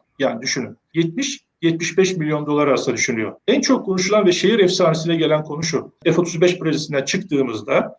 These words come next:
işte Türkiye sanayisi, Türkiye işte şu kadar para kaybediyor anlamında birçok söylentiler var. Yine anlaşmanın içerisinden söylüyorum.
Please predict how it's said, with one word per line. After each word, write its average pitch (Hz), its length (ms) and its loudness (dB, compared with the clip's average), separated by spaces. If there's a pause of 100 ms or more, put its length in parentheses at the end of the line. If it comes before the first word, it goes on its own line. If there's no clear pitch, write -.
(120)
işte 185 260 2
Türkiye 170 380 4
sanayisi, 151 680 2
Türkiye 160 380 0
işte 151 180 -2
şu 156 140 -4
kadar 151 260 0
para 147 240 -2
kaybediyor 123 500 -6
anlamında 113 560 -6 (120)
birçok 214 260 4
söylentiler 190 500 8
var. 143 260 4 (200)
Yine 240 300 4 (280)
anlaşmanın 175 680 2 (100)
içerisinden 151 640 2
söylüyorum. 123 600 -2